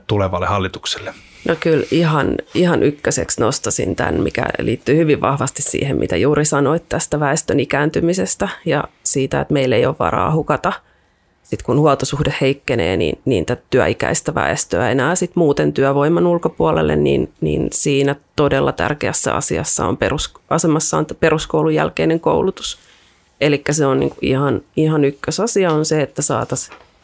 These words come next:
Speaker 2: ikäluokat kokonaisuudessaan tai niin lähelle, kun sitä vaan voidaan päästä, niin suorittamaan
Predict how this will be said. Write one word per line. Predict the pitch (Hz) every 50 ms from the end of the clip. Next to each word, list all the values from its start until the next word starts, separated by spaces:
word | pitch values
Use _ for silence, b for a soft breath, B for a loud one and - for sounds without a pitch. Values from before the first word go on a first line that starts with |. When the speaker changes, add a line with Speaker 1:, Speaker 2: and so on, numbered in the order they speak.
| _ -
Speaker 2:
ikäluokat | 165 170 - 165 147 143 131 131 135 - 143 143 -
kokonaisuudessaan | - - - - - 135 127 104 90 127 156 - - 120 123 - - 139 - - - 92 - -
tai | - - 117
niin | 127 139 131 131 120
lähelle, | 131 147 160 156 156 160 - -
kun | - - - -
sitä | - - - -
vaan | - - - - - -
voidaan | - - - - 127 123
päästä, | - 190 185 175 185 - - - -
niin | - - 55 - 151
suorittamaan | - 151 - - - 147 147 - - - - - - - - - 180